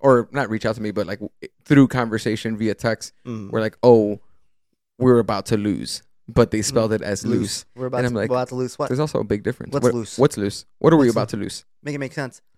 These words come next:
Speaker 2: I, I, I would just send them back the definition. Is this what you meant? <laughs>
Speaker 1: Oh, no, no, you'll hit 'em with the, you'll, you'll respell it, and then you'll put an asterisk for
Speaker 2: Yeah,
Speaker 1: them.
Speaker 2: got you. Don't
Speaker 1: Just
Speaker 2: even worry about it.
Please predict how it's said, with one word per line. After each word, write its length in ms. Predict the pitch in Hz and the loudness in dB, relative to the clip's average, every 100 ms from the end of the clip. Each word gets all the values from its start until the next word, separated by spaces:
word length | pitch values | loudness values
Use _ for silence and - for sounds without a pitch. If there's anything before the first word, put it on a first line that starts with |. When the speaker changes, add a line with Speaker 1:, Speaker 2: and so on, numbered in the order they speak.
| _ | _
Speaker 2:
I, 480 | - 131 123 143 147 - | -4 -4 -2 -2 -2 -6
I, 60 | |
I 20 | 117 | -8
would 140 | 127 | -8
just 160 | 123 - | -10 -10
send 140 | 113 | -10
them 60 | 101 | -8
back 180 | 101 - | -10 -8
the 80 | |
definition. 560 | 113 101 110 95 - 120 _ _ _ _ - | -8 -8 -8 -10 -12 -14 _ _ _ _ -6
Is 80 | |
this 100 | 156 | -2
what 120 | 214 190 | 0 2
you 40 | |
meant? 200 | 170 202 - - | 4 4 0 -10
<laughs> 80 | - - _ _ - | -10 -10 _ _ -2
Speaker 1:
Oh, 120 | 147 | 0
no, 220 | 127 120 | 4 4
no, 200 | 107 104 | 4 2
you'll 160 | 113 120 | 4 6
hit 120 | 139 | 6
'em 100 | 123 | 6
with 160 | 123 - | 4 2
the, 320 | 113 104 117 - - | 0 -2 -4 -16 -2
you'll, 240 | 120 117 - | 0 0 -2
you'll 320 | 127 123 113 | 2 4 4
respell 640 | - 117 131 131 - 131 160 | 0 0 0 0 0 0 0
it, 60 | - | -2
and 120 | 120 | -2
then 80 | 113 | -2
you'll 80 | |
put 120 | 113 117 | 0 0
an 60 | |
asterisk 560 | - 117 - 113 113 - | 0 -4 -2 -2 -2 -2
for 160 | 127 | 0
Speaker 2:
Yeah, 100 | 117 120 110 | 2 2 -2
Speaker 1:
them. 60 | - _ | -6 _
Speaker 2:
got 240 | 90 95 | -8 -6
you. 40 | 98 | -6
Don't 120 | 101 | -4
Speaker 1:
Just 100 | 101 | -4
Speaker 2:
even 80 | 98 | -4
worry 140 | 95 | -4
about 240 | 90 90 | -4 -6
it. 100 | 90 | -10